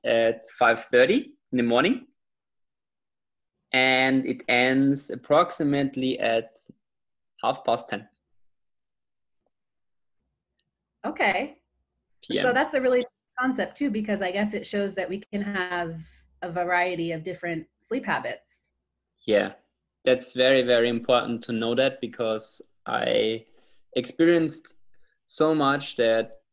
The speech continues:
Speaker 1: there are people in, let's say, in their jobs and so on, that not related to your, to their job schedule.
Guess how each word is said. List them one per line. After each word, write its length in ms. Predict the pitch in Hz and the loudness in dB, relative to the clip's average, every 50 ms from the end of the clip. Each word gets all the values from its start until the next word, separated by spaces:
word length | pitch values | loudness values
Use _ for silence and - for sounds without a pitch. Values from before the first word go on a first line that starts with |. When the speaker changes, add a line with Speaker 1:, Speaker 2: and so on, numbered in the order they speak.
| _ - | _ -2
Speaker 1:
there 160 | 131 131 127 123 | 0 2 4 2
are 60 | 117 | 2
people 920 | 120 - 139 139 139 - 143 135 135 135 131 131 131 127 - - _ _ _ _ - | 2 0 -2 -2 0 0 0 2 2 4 4 4 2 2 0 -4 _ _ _ _ -4
in, 720 | 117 117 117 113 113 113 113 113 113 110 110 110 107 110 _ _ _ _ _ _ _ _ _ - | -2 -2 0 0 -2 -2 -4 -4 -4 -6 -8 -8 -10 -14 _ _ _ _ _ _ _ _ _ -8
let's 240 | 92 101 - - - | -6 -6 -6 -4 -4
say, 180 | 117 110 107 | -2 0 0
in 100 | 110 110 | -2 -2
their 120 | 107 - - | -4 -6 -8
jobs 480 | - - 151 139 147 151 147 147 - | -4 0 2 2 4 2 2 0 -2
and 100 | 139 131 | -4 -4
so 100 | 131 135 | -2 -2
on, 300 | 127 123 131 143 151 147 - _ _ _ _ _ _ _ | -2 -2 -4 -4 -6 -8 -12 _ _ _ _ _ _ _
that 80 | - 123 | -4 0
not 220 | 127 135 135 135 | 2 2 2 2
related 520 | 131 127 123 127 135 156 160 165 139 123 - | 2 2 4 4 4 2 2 2 -2 -4 -2
to 100 | - 117 | -2 -4
your, 200 | 113 - - - - | -2 -2 -4 -6 -8
to 100 | - 123 | -8 -4
their 140 | 117 113 107 | -2 -2 -2
job 340 | 107 - - 127 110 - - | -2 -2 -2 -2 -2 -2 -4
schedule. 600 | - - - - - - - - - - - - | -10 -10 -6 -6 -6 -6 -6 -10 -12 -12 -14 -16